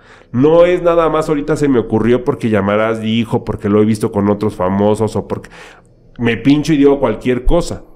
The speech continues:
Hay que analizar muy bien la parte de la letanía que se va a pronunciar. Porque hay gente que también, te lo digo,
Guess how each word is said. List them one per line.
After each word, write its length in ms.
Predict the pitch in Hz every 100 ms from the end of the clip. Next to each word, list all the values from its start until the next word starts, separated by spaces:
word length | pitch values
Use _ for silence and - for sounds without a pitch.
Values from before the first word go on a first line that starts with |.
| _ _ _ _ - -
Hay 460 | 90 87 95 147
que 140 | 175 180
analizar 640 | 165 139 107 98 101 101
muy 240 | 123 139 139
bien 560 | 113 107 104 104 - - - - -
la 240 | 92 90
parte 280 | 101 101 131
de 100 | 135
la 120 | 117
letanía 560 | 101 101 92 95 101 107
que 100 | 120
se 80 | 104
va 100 | 95
a 100 | -
pronunciar. 1000 | 95 92 90 85 92 101 147 160 - - - - -
Porque 200 | 110 170
hay 80 | 175
gente 300 | 185 190 208
que 120 | 190
también, 320 | 139 123 139
te 80 | 147
lo 140 | 127 107
digo, 360 | 113 101 98